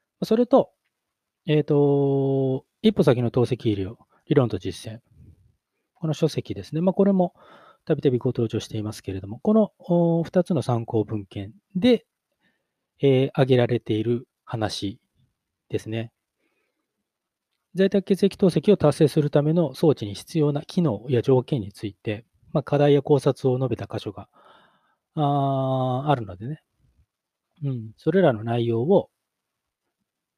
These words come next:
まあ、在宅血液透析導入から、まあ、八年目の私が、まあ、一患者ですけどね、私が、まあ、当該箇所を読んでみて、まあ、実際ね、在宅で血液透析を行う立場から、いや、まあ、そうそうそうそうって思うところもあれば、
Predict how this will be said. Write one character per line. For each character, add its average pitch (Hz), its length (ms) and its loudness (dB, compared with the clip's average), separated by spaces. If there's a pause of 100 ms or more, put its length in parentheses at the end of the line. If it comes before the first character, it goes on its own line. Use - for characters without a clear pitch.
(460)
ま 143 80 0
あ、 - 40 2
在 123 120 4
宅 120 160 2
血 120 240 0
液 - 140 -2
透 110 100 0
析 98 260 -6
導 101 120 -4
入 92 120 -10
か - 120 -8
ら、 92 140 -8
ま 104 100 -4
あ、 - 20 0
八 - 220 0
年 185 160 4
目 165 260 2
の 170 160 0
私 123 720 0
が、 127 160 0
ま 143 80 0
あ、 147 40 6
一 - 180 -2
患 127 180 0
者 139 80 4
で 160 80 2
す - 80 -4
け 107 100 -4
ど 95 120 -8
ね、 110 180 -10 (460)
私 139 320 -4
が、 190 200 2 (260)
ま 143 80 -2
あ、 - 20 -4
当 135 160 6
該 120 140 4
箇 117 120 2
所 107 120 -2
を - 20 0
読 135 200 4
ん 123 60 -6
で 107 120 -6
み 92 120 -12
て、 98 300 -4 (1120)
ま 170 80 0
あ、 - 20 2
実 127 200 -2
際 247 320 -2
ね、 240 160 2
在 208 240 4
宅 120 200 -2
で 117 220 2
血 113 240 -6
液 - 140 -8
透 160 120 -2
析 113 240 -8
を 101 80 -6
行 127 140 -12
う 127 340 -2
立 143 220 -4
場 104 140 -6
か 117 100 -2
ら、 110 260 0
い 143 120 -2
や、 165 140 2
ま 170 60 0
あ、 - 40 2
そ 175 140 2
う 160 40 -2
そ 160 120 4
う - 20 0
そ 139 140 2
う 117 40 2
そ 120 180 0
う - 60 -4
っ - 80 -20
て - 80 -2
思 127 160 2
う 120 60 0
と 131 100 -2
こ 156 100 4
ろ 135 60 2
も 113 140 0
あ 139 60 4
れ 98 100 0
ば、 98 280 0